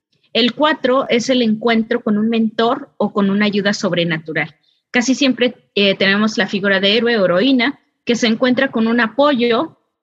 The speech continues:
y este o le da herramientas o le va guiando a lo largo de la historia. Luego, el primer umbral,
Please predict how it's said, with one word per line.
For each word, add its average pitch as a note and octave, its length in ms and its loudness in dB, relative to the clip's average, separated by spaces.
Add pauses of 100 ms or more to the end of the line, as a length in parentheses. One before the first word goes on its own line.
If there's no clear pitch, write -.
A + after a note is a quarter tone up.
(120)
y A3+ 200 4
este A#3 500 0
o G3+ 120 2
le F#3+ 180 4
da G3+ 160 2
herramientas C4+ 840 0
o G#3 120 -2
le F#3 140 2
va G3+ 120 2
guiando A3 340 0
a A3+ 60 2
lo G#3+ 140 0 (120)
largo G3 380 0
de F3 100 0
la C#3 100 0
historia. D#3+ 560 -6 (760)
Luego, C#4 480 4
el A3 200 0
primer G3+ 360 -2
umbral, B3+ 500 0